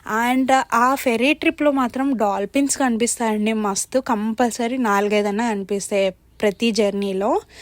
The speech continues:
So, అసలు ఇక ఐలాండ్ విషయానికి వస్తే చూస్తున్నారు కదా, కలర్ఫుల్ ఇళ్ళతోటి కలకల్లాడుతుందన్నమాట. బీచ్ పక్కలో ఇట్లా కలర్ఫుల్ ఇల్లులు అసలు మస్తు లైఫ్ కదా.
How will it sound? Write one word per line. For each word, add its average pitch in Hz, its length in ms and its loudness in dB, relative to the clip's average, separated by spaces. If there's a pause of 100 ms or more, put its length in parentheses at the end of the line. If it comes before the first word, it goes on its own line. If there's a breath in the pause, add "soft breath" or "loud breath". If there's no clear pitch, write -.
(300 loud breath)
So, 233 180 0
అసలు 233 380 2 (320)
ఇక 240 100 0 (120)
ఐలాండ్ 220 440 0
విషయానికి 247 480 -2
వస్తే 233 420 -2 (100)
చూస్తున్నారు 233 500 -2
కదా, 220 180 -4
కలర్ఫుల్ 208 640 -4
ఇళ్ళతోటి 208 500 -4
కలకల్లాడుతుందన్నమాట. 196 1200 -6 (100)
బీచ్ 220 540 -6
పక్కలో 233 340 -2
ఇట్లా 202 460 -4
కలర్ఫుల్ 190 560 -8
ఇల్లులు 190 500 -6
అసలు 185 580 -10
మస్తు 214 480 -10
లైఫ్ 196 420 -4
కదా. 208 320 -4